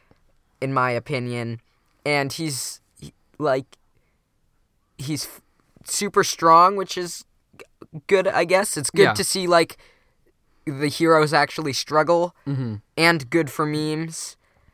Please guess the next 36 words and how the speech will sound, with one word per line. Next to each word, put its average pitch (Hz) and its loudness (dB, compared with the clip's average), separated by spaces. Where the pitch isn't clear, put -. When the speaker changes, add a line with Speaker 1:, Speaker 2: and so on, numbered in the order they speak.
Speaker 1:
But 160 -4
other 180 4
than 180 2
that, 160 4
he's 147 -6
just - -6
kinda, 165 -4
eh. 175 -6
Speaker 2:
Loki's 214 -4
just, 190 -6
I 156 2
think 185 -6
Loki's 135 -2
kinda 101 -8
awesome, - -16
Speaker 1:
Yeah, 143 -4
Speaker 2:
though. 120 -6
Speaker 1:
Loki, 202 2
no, 180 2
Speaker 2:
That's 151 2
a 170 8
good 175 10
Speaker 1:
Loki's 147 0
Speaker 2:
point. 117 2
Speaker 1:
my 135 -2
favorite. 123 -4
Speaker 2:
Loki, 160 2
because 147 2
Speaker 1:
Uh, 143 -10
favorite 147 0
villain. 113 -4
Speaker 2:
Oh, 185 6
yeah, 143 4
favorite. 160 -2
I, 143 2
I, 175 6